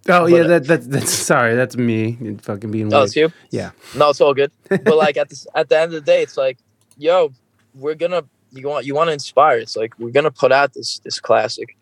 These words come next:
Speaker 1: Yeah.
Speaker 2: And, like, we put it out, like, the, the shit got on Reggaeville, which is, like, a huge, you don't just get on Reggaeville.
Speaker 1: Right.
Speaker 2: And I'm like, "Oh my God, like, they want the video." So they, they took the video and they,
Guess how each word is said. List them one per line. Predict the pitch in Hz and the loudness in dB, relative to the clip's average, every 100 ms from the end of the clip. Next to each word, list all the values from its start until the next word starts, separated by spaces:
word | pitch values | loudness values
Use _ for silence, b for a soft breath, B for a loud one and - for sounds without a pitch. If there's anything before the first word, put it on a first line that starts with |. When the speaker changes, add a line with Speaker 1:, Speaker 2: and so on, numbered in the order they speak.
| B | B
Speaker 1:
Yeah. | 127 110 110 113 - | -12 -10 -12 -14 -4
Speaker 2:
And, | 117 | -2
like, | 117 123 120 - | 2 2 0 -2
we | - 131 | -8 -8
put | 143 202 | 0 2
it | 202 | 4
out, | 147 156 180 | 4 2 0
like, | 139 131 | -2 -6
the, | 120 - | -18 -12
the | 131 | -8
shit | - 160 | -2 -2
got | 185 220 | 0 2
on | 180 120 | 2 2
Reggaeville, | 120 143 131 117 117 117 | 2 2 0 -2 -2 -4
which | 120 - | -8 -12
is, | 127 | -6
like, | 123 | -4
a | 123 | -4
huge, | - - 143 170 147 - - _ b b b | -8 -4 0 0 0 -4 -6 _ b b b
you | - 170 | 0 4
don't | 185 185 | 4 2
just | 156 | -4
get | 131 139 | 2 2
on | 135 117 | 2 0
Reggaeville. | 117 120 113 120 117 - _ | 0 0 -2 -8 -10 -12 _
Speaker 1:
Right. | 110 101 98 104 b b b _ _ _ | -10 -10 -10 -16 b b b _ _ _
Speaker 2:
And | 127 123 | -2 -2
I'm | 120 127 | -2 -2
like, | 131 123 | -2 0
"Oh | 139 165 | 2 2
my | 117 | 0
God, | 117 143 131 107 | 0 2 0 -4
like, | - 120 - | -10 -10 -6
they | 120 | -4
want | 135 139 | -4 -6
the | 131 | -4
video." | 147 147 143 | 0 0 0
So | - 123 | -4 -4
they, | 117 - | -4 -6
they | 127 | -16
took | 120 147 143 | -8 -8 -8
the | 117 | -12
video | 113 113 117 | -6 2 2
and | 113 | 2
they, | 113 | -6